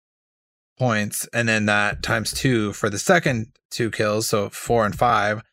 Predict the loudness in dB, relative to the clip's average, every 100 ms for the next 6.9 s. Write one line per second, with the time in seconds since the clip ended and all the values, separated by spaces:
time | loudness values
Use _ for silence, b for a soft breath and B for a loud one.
0 | _ _ -4 0 0 -2 4 6 6 -2
1 | -6 -10 -12 -8 -4 -4 -4 -6 -2 4
2 | 6 4 2 2 2 0 -2 0 2 4
3 | 4 4 2 2 0 0 0 0 0 -2
4 | 0 2 2 -2 -2 -2 -2 -2 -6 -4
5 | -4 -4 -6 -6 -8 _ _ _ _ -4
6 | 0 2 4 4 2 -2 -4 -4 -4